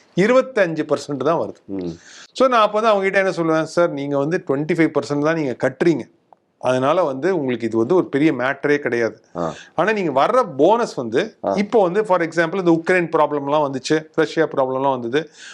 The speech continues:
Speaker 1: போன வாரம் வந்து மார்க்கெட் வந்து டக்குன்னு குறைஞ்சது அப்படின்னா, நான் வந்து இந்த, இந்த ட்வென்டி பர்சன்ட் of the people-க்கு சொல்லுவேன்,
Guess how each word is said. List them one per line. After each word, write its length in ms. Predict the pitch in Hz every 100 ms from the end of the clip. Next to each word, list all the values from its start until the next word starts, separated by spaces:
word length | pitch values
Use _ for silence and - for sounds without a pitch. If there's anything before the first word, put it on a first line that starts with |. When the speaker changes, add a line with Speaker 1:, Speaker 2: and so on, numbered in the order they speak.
| -
Speaker 1:
போன 240 | 196 190
வாரம் 320 | 170 175 175
வந்து 80 | 160 151 143
மார்க்கெட் 260 | 160 165
வந்து 220 | 135 151 151
டக்குன்னு 260 | 139 156 147
குறைஞ்சது 460 | 143 139 135 113 117 -
அப்படின்னா, 400 | 139 139 131 160
நான் 180 | 165 143
வந்து 80 | 156
இந்த, 140 | 143
இந்த 200 | 131 123
ட்வென்டி 260 | 160 175 202
பர்சன்ட் 220 | 170 156
of 80 | 156
the 160 | 123 139
people-க்கு 380 | 135 120 -
சொல்லுவேன், 220 | 117 196